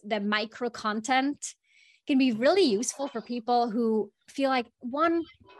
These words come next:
I don't have the budget to attend these big seminars or these big programs. I just need a little nudge, a little, you know, inspiration for the day or something to do. And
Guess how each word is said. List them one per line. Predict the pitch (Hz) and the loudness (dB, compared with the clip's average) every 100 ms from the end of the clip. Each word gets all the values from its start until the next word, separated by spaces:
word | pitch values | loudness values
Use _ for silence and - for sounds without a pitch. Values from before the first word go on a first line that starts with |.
| - | -6
I | |
don't | 311 381 | -2 0
have | 339 247 | 0 -2
the | |
budget | 208 - 240 - 262 240 233 254 | -4 -2 -4 -2 -2 -2 -4 -10
to | - 208 - | -8 -6 -6
attend | 233 - 254 233 | -8 -6 -4 -4
these | 233 - | -4 -4
big | 254 254 | -4 -4
seminars | 247 233 233 233 226 | -2 -2 0 -2 -2
or | |
these | 220 220 | -6 -4
big | 233 233 | -4 -4
programs. | - 226 214 220 214 214 214 | -6 -6 -2 0 0 -2 -6
I | 302 | -8
just | 311 - - | -6 -4 2
need | 381 - | 2 0
a | 285 | -4
little | 302 349 | -4 0
nudge, | 330 240 254 - | 2 2 0 -4
a | - | -4
little, | 262 277 277 277 _ _ _ | -4 -2 -4 -6 _ _ _
you | 254 226 | -6 -6
know, | 180 - _ _ | -6 -12 _ _
inspiration | 294 294 - 240 247 - 254 | 0 0 2 2 2 2 0
for | 233 | 2
the | 220 | 2
day | 220 214 214 | 2 2 2
or | 208 | 0
something | - 339 330 330 | -2 -4 0 -2
to | 311 247 | -2 -4
do. | 190 208 285 392 - _ _ _ - _ _ _ | -4 -4 -4 -8 -12 _ _ _ -20 _ _ _
And | 262 254 247 | 0 2 2